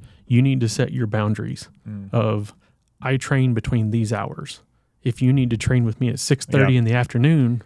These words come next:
Speaker 1: I can't do that
Speaker 2: Yeah.
Speaker 1: because that's my family time."
Speaker 2: Yeah.
Speaker 1: Right. And I try to get them to understand that and, you know, set those boundaries of what times they're gonna work and stay to it because the, the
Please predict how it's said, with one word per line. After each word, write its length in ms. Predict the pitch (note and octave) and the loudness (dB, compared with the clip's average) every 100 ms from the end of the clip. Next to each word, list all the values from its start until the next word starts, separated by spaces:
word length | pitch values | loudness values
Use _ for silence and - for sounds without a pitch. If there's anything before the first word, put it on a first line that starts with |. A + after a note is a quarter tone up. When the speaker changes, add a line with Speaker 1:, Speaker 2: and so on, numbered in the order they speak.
| _ - | _ -2
Speaker 1:
I 140 | A#2+ | -2
can't 380 | - D3 A#2+ A#2+ | 2 0 2 2
do 160 | A2+ | 2
that 260 | G2+ F#2+ - | 2 -6 -10
Speaker 2:
Yeah. 240 | A2 G2 F2 - | -10 -10 -10 2
Speaker 1:
because 480 | B2 - A#2 G#2+ G#2 | 2 4 0 0 -2
that's 220 | - A#2 C3 | -2 -2 -2
my 120 | A2+ | -4
family 340 | - G#2 A2+ | -4 -6 -6
time." 280 | - - B2+ - | -6 -8 -10 -8
Speaker 2:
Yeah. 220 | A#2 G#2 - - | -6 -6 -6 2
Speaker 1:
Right. 240 | A#2+ C3+ - _ - | 2 2 -10 _ -4
And 140 | A#2 | -2
I 100 | A2+ | -2
try 220 | A2 B2+ | -4 -4
to 180 | A#2+ A2+ | -2 -2
get 460 | A2+ - C3 C3 - | -4 -10 0 0 2
them 180 | A#2+ A2 | 0 0
to 140 | A#2 | -4
understand 600 | A2+ G#2+ - B2 A#2+ B2 | -2 -4 -4 -2 0 0
that 260 | G#2+ G#2+ A2 | -2 -4 -4
and, 340 | A#2 G#2 G#2 G2+ _ _ _ _ _ - | -6 -6 -6 -10 _ _ _ _ _ -6
you 80 | |
know, 220 | G#2+ G2 G#2 | -4 -4 -6
set 260 | - D3+ D3 | -2 0 0
those 180 | A2+ | -2
boundaries 680 | - A#2+ B2 A2 G#2 G#2 - - _ _ _ A#2+ | -2 -2 0 -4 -6 -8 -14 -20 _ _ _ -8
of 100 | G#2+ | 0
what 220 | C3 B2+ | 0 0
times 320 | C3 B2 A2+ | 0 0 0
they're 100 | A2+ | -2
gonna 200 | G#2+ G#2 | -2 -4
work 320 | G#2+ B2 A2+ | 0 -2 0
and 180 | G#2+ F#2 | -4 -4
stay 260 | - B2 G#2 | -4 -2 -2
to 240 | - C3+ | 2 2
it 140 | G#2+ A#2+ | 2 0
because 440 | A2+ - G#2+ G2+ - - - - - | -2 0 -2 -4 -14 -20 -20 -20 -2
the, 240 | B2+ A2+ C#3+ | -2 0 -4
the 220 | A#2+ | -4